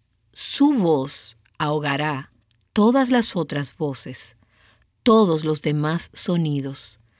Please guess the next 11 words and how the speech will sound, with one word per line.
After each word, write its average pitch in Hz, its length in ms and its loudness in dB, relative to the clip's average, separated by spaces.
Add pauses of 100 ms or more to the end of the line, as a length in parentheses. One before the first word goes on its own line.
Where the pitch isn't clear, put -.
(380)
porque 175 420 -4
es 180 200 0
la 208 160 4
voz 147 300 0
de 151 80 -2
la 147 80 0
autoridad 147 540 -2
suprema, 147 640 -4
del 156 180 -4
poder 165 680 -2
supremo. 127 680 -6